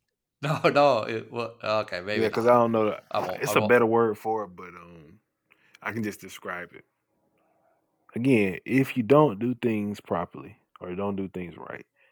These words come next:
Speaker 2: people gonna hold your feet to the fire. It don't matter if you're a man or a woman or whom-,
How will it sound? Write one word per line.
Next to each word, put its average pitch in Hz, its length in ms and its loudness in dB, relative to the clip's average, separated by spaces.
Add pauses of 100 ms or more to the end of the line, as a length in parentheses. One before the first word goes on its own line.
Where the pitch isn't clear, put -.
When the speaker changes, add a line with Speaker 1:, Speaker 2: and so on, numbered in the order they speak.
(160)
Speaker 2:
people 151 160 -6
gonna 127 140 4
hold 107 200 6
your 92 60 -6
feet - 260 -10
to - 80 -14
the - 60 -18
fire. - 400 -16 (260)
It - 60 -12
don't 110 80 -6
matter 120 200 6
if 104 80 0
you're 104 140 -2
a 95 60 -6
man 117 400 2
or 104 120 2
a 101 40 2
woman 104 380 0
or 92 100 -4
whom-, 95 340 -6